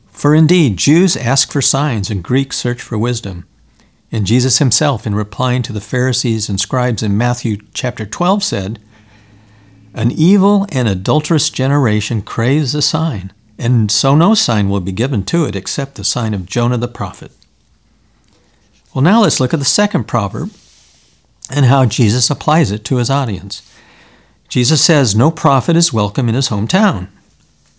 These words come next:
In other words, it's hard to get respect from those you know only too well. A closely related saying is,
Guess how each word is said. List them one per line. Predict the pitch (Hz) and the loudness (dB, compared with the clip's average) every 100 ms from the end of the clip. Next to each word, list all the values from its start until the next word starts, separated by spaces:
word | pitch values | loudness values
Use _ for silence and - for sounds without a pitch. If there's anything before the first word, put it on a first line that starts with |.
| _ _ | _ _
In | 135 135 | -2 2
other | 208 170 | 4 2
words, | 101 95 131 - - - | 2 -2 -6 -10 -12 -12
it's | 117 107 | -8 -6
hard | - 139 147 | -2 0 0
to | 147 | 0
get | 160 | 0
respect | 190 175 - 113 92 - | 0 0 -2 -4 -8 -8
from | - 101 | -4 -2
those | 95 123 131 123 | 0 0 0 0
you | 120 117 | 0 0
know | 98 98 | 0 0
only | 131 143 120 95 | 2 2 2 0
too | - 117 104 | 0 -2 0
well. | 92 85 85 _ _ _ _ _ _ _ _ _ _ 113 | -2 -6 -12 _ _ _ _ _ _ _ _ _ _ -12
A | |
closely | 104 139 127 - | -6 0 0 2
related | 135 123 120 110 95 | 2 4 2 2 0
saying | 143 123 104 | 2 2 2
is, | 95 - | 0 -2